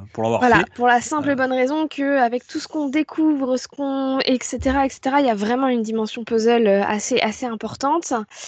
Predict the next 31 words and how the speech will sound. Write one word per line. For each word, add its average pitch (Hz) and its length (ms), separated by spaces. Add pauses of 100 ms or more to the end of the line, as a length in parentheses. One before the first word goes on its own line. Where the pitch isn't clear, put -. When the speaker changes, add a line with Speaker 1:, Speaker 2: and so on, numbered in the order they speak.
(400)
Speaker 2:
Et, 285 420
euh, 233 200
et 233 60
c'est 285 200
un 233 80
jeu 247 140
en 247 100
point 302 260
and 240 120
click 330 320
en 330 120
vue 370 140 (140)
du 269 160
dessus, 320 800
ce - 100
qui - 80
est - 80
assez 262 300
étonnant. 269 400 (180)
Speaker 1:
Oui, 156 160
complètement, 156 540
oui. 110 80
Speaker 2:
Puisqu'on 285 460
Speaker 1:
Et, 320 40
et 349 40
Speaker 2:
est 339 40
dans 277 160
le 320 140
plafond 262 440 (100)
de 247 100
l'appartement. 214 580